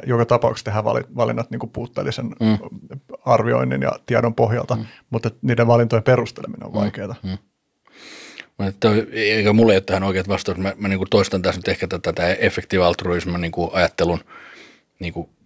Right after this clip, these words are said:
Speaker 2: ikään kuin ratkaisuja, että ne on niinku lähtenyt siitä, että okei, että nämä nyt määritetään aika karkeasti niinku ihmishenkien määrässä,
Speaker 1: Mm.
Speaker 2: ja sit just tää niinku näkökyky ja, ja raajat ja tämmöiset muut.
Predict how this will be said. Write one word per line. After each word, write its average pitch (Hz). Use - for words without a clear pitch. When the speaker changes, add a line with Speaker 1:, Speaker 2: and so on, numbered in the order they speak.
Speaker 2:
ikään 85
kuin 82
ratkaisuja, 82
että 87
ne 85
on 80
niinku 85
lähtenyt 95
siitä, 85
että 85
okei, 90
että 82
nämä 82
nyt 85
määritetään 92
aika 85
karkeasti 80
niinku 80
ihmishenkien 78
määrässä, 76
Speaker 1:
Mm. 123
Speaker 2:
ja 76
sit 82
just -
tää 78
niinku -
näkökyky 78
ja, 78
ja 73
raajat 82
ja -
tämmöiset 82
muut. 82